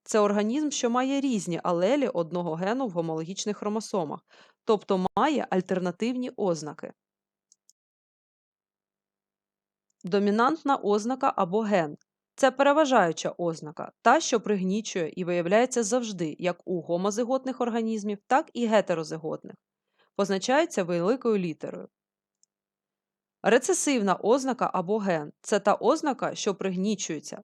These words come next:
виявляється тільки у гомозиготному стані. В гетерозиготному рецесивна ознака пригнічується домінантною.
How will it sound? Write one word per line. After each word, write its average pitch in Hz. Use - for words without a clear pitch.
виявляється 190
тільки 262
у -
гомозиготному 185
стані. 151
В -
гетерозиготному 190
рецесивна 180
ознака 165
пригнічується 185
домінантною. 185